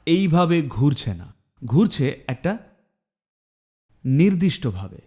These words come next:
আর গ্রহের একটা প্রেসিশন আছে। জানেন প্রেসিশনটা কি? হ্যালো? না, প্রেসিশন বলতে,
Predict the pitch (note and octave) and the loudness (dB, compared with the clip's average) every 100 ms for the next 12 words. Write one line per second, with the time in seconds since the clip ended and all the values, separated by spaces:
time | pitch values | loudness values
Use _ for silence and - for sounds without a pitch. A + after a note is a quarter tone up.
0 | _ B2+ C3 A2+ D#3+ F3+ G#3+ F3 G3+ - | _ 0 0 2 4 6 4 0 -4 0
1 | F#3+ B3+ - C3+ G2 - E2 A#2 F#3+ G#3+ | -2 0 -2 -2 -4 -8 -6 -2 0 0
2 | D3+ C3 D#3+ D#3+ D3 - E3 - _ _ | -2 -4 -4 -4 -6 -8 -12 -14 _ _
3 | - C3+ D3 _ _ _ _ _ _ _ | -4 -4 -6 _ _ _ _ _ _ _
4 | _ _ _ _ _ _ _ _ _ - | _ _ _ _ _ _ _ _ _ -6
5 | A#2+ A#2+ G2 - G3 B3 A#3+ B3 A3 A3 | -4 -2 -4 0 0 0 -2 0 2 2
6 | G#3 G3+ | 2 2